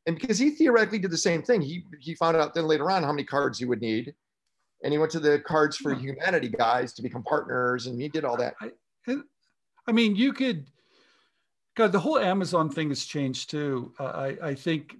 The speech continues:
Speaker 2: but you have to be careful. From what I understand and the people I talk to all the time,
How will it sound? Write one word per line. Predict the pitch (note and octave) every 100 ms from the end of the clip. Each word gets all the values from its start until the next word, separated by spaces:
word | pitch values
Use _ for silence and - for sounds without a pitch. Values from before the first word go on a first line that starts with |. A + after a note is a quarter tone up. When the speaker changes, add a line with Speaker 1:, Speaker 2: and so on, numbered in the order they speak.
| - -
Speaker 2:
but | D3
you | F3+
have | F#3
to | E3+
be | D3+
careful. | - E3+ E3+ -
From | - E3 D#3
what | D3+ E3+
I | E3 E3
understand | E3+ D3 - - F3+ E3 D3
and | C#3+ F#3
the | D3+
people | - E3 D3+
I | C#3+
talk | D#3+ D3+
to | D3+ C#3
all |
the | C3
time, | B2+ F#3 F#3 E3